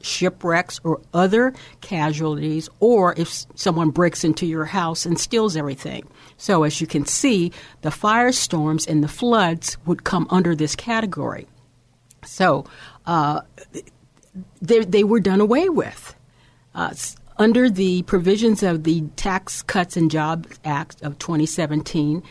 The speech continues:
the deductions for personal casualty losses generally have been repealed. The provision takes effect for the tax year beginning after twenty seventeen, which is twenty eighteen, which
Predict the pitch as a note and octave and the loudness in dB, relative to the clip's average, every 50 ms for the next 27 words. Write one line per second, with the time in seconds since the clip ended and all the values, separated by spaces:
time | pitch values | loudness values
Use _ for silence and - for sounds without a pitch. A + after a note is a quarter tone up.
0 | - - _ - - D#3 C#3+ D3+ D#3+ D3 C3+ - F3 E3 F3 - - - A3+ A3+ | -20 -20 _ -4 -4 -2 0 0 0 0 0 0 -2 -2 -2 -4 -4 -2 0 0
1 | A3+ - - - D#3 C#3+ - - - F#3+ F3 F3+ - - - A3 G#3 G#3+ G#3 - | 0 0 -2 -4 -6 -6 -6 -6 -2 -2 0 0 -2 -2 0 0 0 0 -2 -4
2 | - - D#3+ D#3 D#3 E3 E3+ F#3 G#3+ G#3+ A3+ A3+ B3 C4 C#4 C#4+ C#4+ C4+ C4 C4 | -8 -8 -4 -4 -4 -4 -2 -2 -2 -2 0 0 2 2 2 4 4 4 4 4
3 | C4+ C#4 C#4 - F3 E3 E3 D#3 D3+ C3 - C#3+ D3+ E3 F3 F#3 G3 G3+ G3+ G#3+ | 4 2 0 0 -2 -2 -2 -2 -6 -6 -2 0 0 2 2 2 2 2 2 2
4 | G3 F#3 F3 D#3+ D#3+ E3+ E3 D3 D#3 D#3+ E3 F3 E3+ E3 F#3 G3 G3 - - - | 0 0 2 2 2 2 0 0 0 2 2 2 2 2 0 0 -2 -2 -2 0
5 | C4+ D4 D#4+ E4+ D4 G3 C#3 - - - _ - - - - - - - _ _ | 0 2 2 2 2 0 -2 -4 -10 -16 _ -20 -20 -20 -20 -20 -20 -20 _ _
6 | - E3 - E3+ D3+ E3 F#3 F#3 G3+ F#3+ F#3+ - G3+ F3+ - - F#3+ E3+ - - | -6 -2 -2 -2 0 0 0 2 2 0 0 0 -2 -2 -2 -4 -6 -4 -2 -2
7 | F3+ F#3+ A3 - - - - - _ - F3 E3+ D#3 D#3+ - - - F#3+ F#3 G3 | 0 0 -2 -4 -10 -20 -20 -20 _ -4 -2 0 0 -2 -4 -4 -2 -2 -2 0
8 | G3 - - - E3 E3+ E3+ D#3+ F#3 E3+ D3 D#3 D#3 D#3 E3 F3 - - - _ | -2 -2 -2 -2 0 0 0 0 -2 0 2 2 4 4 4 2 0 -2 -8 _
9 | - F3+ E3+ D#3 D#3 E3+ - - - - A#3+ B3 B3 - - - E3+ E3+ F3 G3 | -2 0 2 2 2 0 -2 -4 -2 -2 0 0 0 0 0 2 4 4 4 2
10 | - - A#3 A3 E3 D#3+ F3 F#3+ - - - A3+ F#3 D#3+ D3+ E3+ F#3 - - - | 0 0 0 0 2 0 -2 -2 0 2 2 4 4 4 4 2 0 -4 -10 -14
11 | C3+ C3+ C3+ C#3 D3 D3 D3 - - - - D#3 D3 B2+ B2+ D3+ E3 - - - | -12 -4 0 2 2 2 2 0 -6 -8 -4 -2 -2 -2 -2 -2 -4 -6 -10 -4
12 | - G#3 F#3+ F#3+ G#3 G3 - D#3+ D#3 D#3 E3+ - - - - D#3 D3 C#3 C#3 D3+ | 0 2 4 4 4 2 2 2 2 2 0 -2 -4 0 2 2 4 2 2 -2
13 | D#3+ - - - - _ C3 C#3+ C#3+ C#3+ - | -4 -8 -14 -20 -10 _ -2 -2 -2 -2 -4